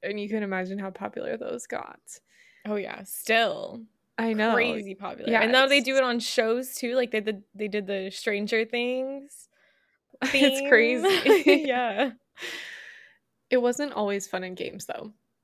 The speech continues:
Speaker 1: In nineteen eighty-four, a fire broke out in a haunted house at an amusement park in Jackson, New Jersey. Eight people were killed and seven were injured as a result of the incident. After
Speaker 2: Mm.
Speaker 1: this, stronger safety reg-, regulations were put in place for haunted houses and walks.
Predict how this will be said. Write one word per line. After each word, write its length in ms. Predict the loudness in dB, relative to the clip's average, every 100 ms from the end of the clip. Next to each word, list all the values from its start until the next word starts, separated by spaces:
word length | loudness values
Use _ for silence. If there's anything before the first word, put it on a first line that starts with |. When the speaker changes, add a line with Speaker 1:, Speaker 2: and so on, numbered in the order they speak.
| _
Speaker 1:
In 140 | -2 -2
nineteen 380 | -2 -4 -4
eighty-four, 680 | -4 -6 -8 -6 -4 -2 -4
a 60 | -4
fire 320 | -2 -2 -2
broke 260 | -4 -4 -2
out 240 | -4 -2 -4
in 100 | -4
a 40 |
haunted 280 | -6 -8 -8
house 520 | -8 -8 -6 -8 -8 -8
at 280 | -8 -8
an 100 | -10
amusement 560 | -8 -8 -8 -10 -14 -12
park 260 | -10 -10 -10
in 160 | -14 -10
Jackson, 500 | -12 -12 -12 -10 -8
New 140 | -8
Jersey. 480 | -4 -6 -6 -14 -18 -18 _ _ _ _ -6
Eight 200 | -6 -4
people 320 | -6 -4 -2
were 140 | -2 -4
killed 400 | -6 -4 -4 -6
and 180 | -8 -8
seven 360 | -6 -4 -4 -4
were 120 | -6
injured 460 | -6 -6 -6 -4 -4
as 220 | -8 -8
a 40 |
result 460 | -10 -8 -8 -8 -8
of 140 | -12
the 100 | -12
incident. 460 | -14 -16 -16 -16 -18 _ _ _ _ _ _ _ 0
After 300 | 2 4 2
Speaker 2:
Mm. 60 |
Speaker 1:
this, 400 | 2 -2 -4 -12 -16
stronger 560 | -16 -8 -4 -2 -2 -2
safety 360 | 0 -2 -2 -2
reg-, 240 | -2 -4 -6
regulations 840 | -6 -4 -2 -4 -4 -6 -6 -6
were 140 | -8
put 180 | -6 -8
in 140 | -8 -8
place 260 | -8 -8
for 160 | -8 -10
haunted 300 | -8 -10 -6
houses 500 | -4 -2 -2 -6 -8
and 180 | -10 -10
walks. 520 | -10 -12 -14 -20